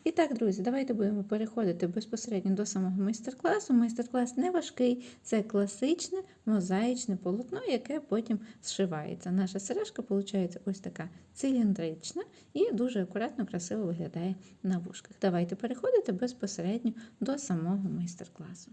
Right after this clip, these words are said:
І так, друзі, ще один дуже цікавий момент, на якій нитці я плету. На даний момент я буду плести на файлайні. А чому? Тому що всю остальну нитку я залишила в своїй студії. Я викладаю в дітей,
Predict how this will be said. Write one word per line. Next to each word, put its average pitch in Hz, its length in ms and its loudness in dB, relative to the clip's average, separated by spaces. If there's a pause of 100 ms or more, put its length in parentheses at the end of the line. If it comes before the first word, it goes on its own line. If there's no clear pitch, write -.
(120)
І 381 80 -4
так, 330 180 0
друзі, 214 260 4
ще 381 240 0
один 269 200 6
дуже 247 180 4
цікавий 240 340 -2
момент, 339 420 2
на 254 100 2
якій 247 320 4
нитці 226 380 4
я 202 100 2
плету. 226 380 -2
На 247 60 2
даний 220 220 4
момент 254 320 2
я 220 160 0
буду 202 220 0
плести 190 320 -2
на 208 200 4
файлайні. 202 800 0 (420)
А 214 360 0
чому? 240 640 4
Тому 226 340 4
що 208 460 0 (800)
всю - 260 2
остальну 208 420 2
нитку 202 360 2
я 226 180 4
залишила 214 580 2
в 190 80 -4
своїй 202 360 2
студії. - 440 -2
Я 202 120 2
викладаю 196 580 0
в 185 40 -4
дітей, 180 520 0